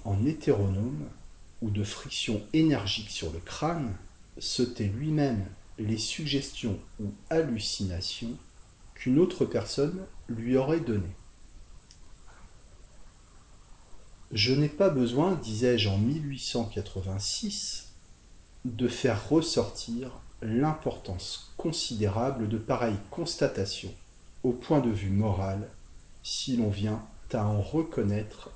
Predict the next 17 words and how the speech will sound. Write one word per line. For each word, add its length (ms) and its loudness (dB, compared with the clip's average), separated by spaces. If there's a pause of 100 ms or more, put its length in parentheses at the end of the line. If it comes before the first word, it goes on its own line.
(140)
la 280 2
généralité. » 920 0 (4000)
Or, 480 0 (280)
depuis 500 -2
ce 200 0
moment, 380 -2 (420)
je 220 0
n'ai 160 0
cessé 560 0
de 100 -2 (100)
constater 640 -4
la 160 -4
justesse 1080 0
de 60 -2
mes 160 -2
premières 560 0
observations. 640 -6